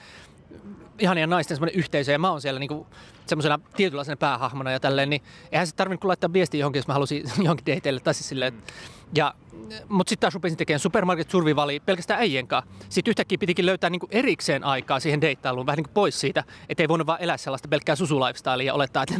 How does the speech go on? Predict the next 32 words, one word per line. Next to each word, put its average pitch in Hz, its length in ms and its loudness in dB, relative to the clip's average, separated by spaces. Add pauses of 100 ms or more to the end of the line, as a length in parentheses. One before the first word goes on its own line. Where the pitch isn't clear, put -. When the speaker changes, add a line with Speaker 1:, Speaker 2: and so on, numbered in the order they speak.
Speaker 1:
<laughs> 147 60 -6
niinku 151 180 -4
naiset 147 300 -2
tulee 147 220 0
kotiin 147 340 -2
tai 143 120 2
jotain 147 220 2
tällaista. 156 300 0 (760)
Ja 151 260 2 (680)
no, 202 240 2 (180)
kaikki 208 220 -2
tämmösiä 220 260 4
eri 202 120 2
vaiheita 190 340 2
on 175 80 4
ollut. 170 180 2 (1040)
Mut 196 120 -6
sitten 190 280 0 (1400)
jossain 214 220 0
vaiheessa 214 200 0
niinku 185 120 -2
huomasin 170 360 2
vähän 160 160 2
semmosen, 156 340 0
että 143 220 0 (760)
jos, 185 340 0 (1200)
jos 208 180 0
mulla 214 160 2
ei 208 240 2
oo 226 100 4
niinku 151 180 -2
mitään, 143 420 0